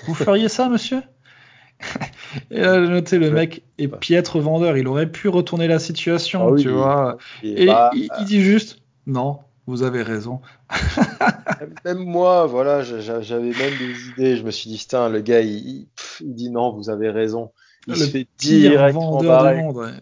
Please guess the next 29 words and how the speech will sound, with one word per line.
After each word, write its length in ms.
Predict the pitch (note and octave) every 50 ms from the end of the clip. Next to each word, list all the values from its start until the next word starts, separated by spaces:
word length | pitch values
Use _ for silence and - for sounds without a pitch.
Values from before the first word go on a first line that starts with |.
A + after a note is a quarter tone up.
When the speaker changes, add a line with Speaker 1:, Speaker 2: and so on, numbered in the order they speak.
| - _ _
Speaker 1:
Franchement, 320 | - - - A2 - - B2
Speaker 2:
Alors 180 | C3+ C#3+ A2+
qu'il 120 | G#2+ G#2 D3+
y 20 |
avait, 140 | C#3 C#3+ D#3
Speaker 1:
euh, 40 | D#3+
Speaker 2:
il 60 | D#3
y 40 | D#3+
avait 140 | E3 F3 E3+
plein 220 | F3 - G3+ G3+
d'arguments, 600 | G3+ G3+ F#3+ F#3 F3+ G3 G#3 A3+ A3+ A3+ A3+ G#3+ E3+
du 140 | C3+ B2+ A#2+
genre, 300 | A#2+ C3+ C3+ B2+ A#2 A#2
euh, « 180 | A2 G#2+ G#2+ G#2
Mais 80 | G#2 G#2+
si 200 | - - - A#2+
vous 120 | B2 B2+
proposez 500 | B2 - - A#2+ A2 B2+ B2+ A#2+ B2 B2+
ça, 360 | B2 - - C3+ C3 C3 C3
il 40 | B2
y 40 | A#2
aura 180 | A2 A2 A2+ A#2
un 60 | A#2
bouche 320 | A2+ B2 A#2+ - - -
à 80 | B2 A#2+
oreille 240 | B2 C3 B2+ B2 A#2+
qui 160 | - - C3+
se 100 | - -
fera. 440 | - - D3+ D3 C#3+ C#3+ C#3 C#3+